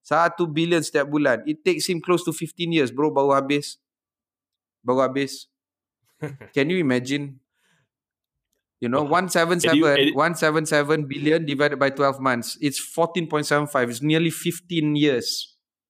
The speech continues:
Speaker 1: Fifteen years. One billion a, a, a, a month, and it'll still take him fifteen years. Crazy.
Speaker 2: Yeah, that's, that's, like, crazy. Like, and then just, uh,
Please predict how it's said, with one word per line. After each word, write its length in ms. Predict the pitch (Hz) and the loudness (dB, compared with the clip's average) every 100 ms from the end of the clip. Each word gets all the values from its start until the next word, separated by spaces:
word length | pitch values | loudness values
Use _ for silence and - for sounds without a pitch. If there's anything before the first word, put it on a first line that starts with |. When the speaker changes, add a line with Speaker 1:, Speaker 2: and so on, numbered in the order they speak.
| _ | _
Speaker 1:
Fifteen 480 | - 202 - 180 175 | -2 -2 -2 -2 0
years. 480 | 175 180 143 - - | 4 4 2 -2 -6
One 400 | 120 208 226 156 | 0 0 0 -4
billion 560 | 123 190 202 202 214 208 202 _ _ _ - | -2 -2 2 2 2 0 -4 _ _ _ 0
a, 160 | 151 147 165 - | 2 2 -4 -2
a, 100 | 147 127 - | -2 -2 0
a, 120 | 147 143 147 | 0 0 -4
a 80 | 147 | -6
month, 720 | 143 147 208 165 120 - - | -4 0 0 0 -4 -14 -12
and 180 | 135 139 | -6 -2
it'll 140 | 139 | -4
still 260 | 135 - 151 | -4 -4 -4
take 220 | 147 135 | -2 -4
him 160 | 139 127 | -4 -8
fifteen 360 | 131 - 123 | -8 -10 -10
years. 380 | 117 117 113 - _ _ - | -6 -4 -6 -14 _ _ -20
Crazy. 480 | - 120 113 110 107 | -6 -2 -2 -4 -6
Speaker 2:
Yeah, 420 | 123 104 98 98 104 | 0 2 2 -2 0
that's, 320 | 101 107 - | 0 0 0
that's, 260 | 120 107 | 0 2
like, 200 | 104 98 | 0 -2
crazy. 400 | 104 101 101 101 101 | 0 -4 -4 -8 -6
Like, 160 | 101 _ _ _ | -6 _ _ _
and 60 | 113 | -2
then 160 | 123 127 | -2 2
just, 200 | 139 127 | 2 2
uh, 220 | 120 | -2